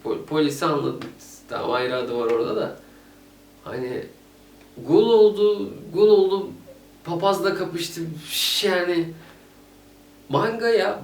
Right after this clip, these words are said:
bakmadan okuyunca insanlar malladı. Mallayınca da tadı kaçtı. Tadı kaçınca da hani belki de birçok insan için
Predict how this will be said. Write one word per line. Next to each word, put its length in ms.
bakmadan 680
okuyunca 520
insanlar 520
malladı. 580
Mallayınca 600
da 200
tadı 260
kaçtı. 460
Tadı 300
kaçınca 460
da 260
hani 260
belki 320
de 140
birçok 380
insan 420
için 300